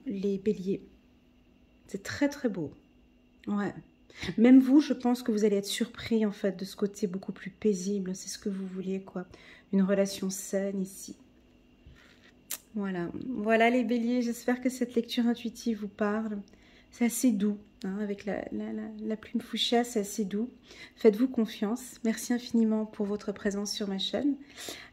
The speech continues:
Euh, si vous désirez une lecture intuitive personnalisée avec moi, vous pouvez m'envoyer un petit WhatsApp. Je réponds assez rapidement aux, aux messages. Et là, actuellement, il y a une promo de moins trente pour cent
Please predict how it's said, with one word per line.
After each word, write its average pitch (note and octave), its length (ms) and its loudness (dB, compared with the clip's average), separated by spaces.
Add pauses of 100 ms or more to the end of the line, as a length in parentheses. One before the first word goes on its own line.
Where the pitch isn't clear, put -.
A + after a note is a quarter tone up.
Euh, G3+ 640 2
si - 180 -2
vous G#3 80 0
désirez C4 380 4
une A#3+ 80 6
lecture A3 300 0
intuitive A3 600 -2
personnalisée G3+ 960 0
avec F#3 260 -6
moi, C4+ 220 0
vous C4+ 80 -4
pouvez F#3 340 -4 (540)
m'envoyer G3+ 260 6
un G3 120 4
petit G3 160 -2
WhatsApp. G3 360 2
Je G3 60 -8
réponds G#3 240 -4
assez G#3+ 240 0
rapidement G#3 520 -2
aux, F#3 300 -4
aux F#3+ 40 -4
messages. A#3+ 460 2
Et A3 40 2
là, G#3 120 6
actuellement, A#3 440 4
il A#3 80 6
y A3 60 8
a - 20 8
une F#3+ 120 4
promo A3+ 420 6 (420)
de G3+ 100 4
moins G3 200 6
trente A#3+ 320 2
pour - 220 -4
cent A#3+ 240 0